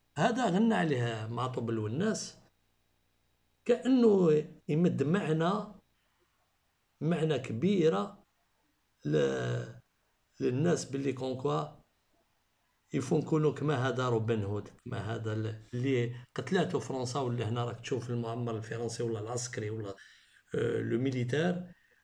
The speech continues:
مصور معاه، ونورمالمون في، آه، في القانون الدولي ممنوع عليه باش يتصور مع واحد،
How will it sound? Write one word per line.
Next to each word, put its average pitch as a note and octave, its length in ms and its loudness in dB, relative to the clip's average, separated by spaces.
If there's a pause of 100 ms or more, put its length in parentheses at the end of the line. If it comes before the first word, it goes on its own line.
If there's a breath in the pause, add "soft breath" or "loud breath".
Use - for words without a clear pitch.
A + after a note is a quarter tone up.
(120)
مصور C3+ 400 4
معاه، C3 560 -2 (220)
ونورمالمون C3+ 600 0
في، B2+ 480 0 (680 soft breath)
آه، B2+ 220 0
في B2 120 -4
القانون C#3+ 480 0
الدولي C3 600 0
ممنوع C3 420 2
عليه B2 260 0
باش B2 260 -2
يتصور B2+ 420 -2
مع B2 160 0
واحد، A#2 460 -4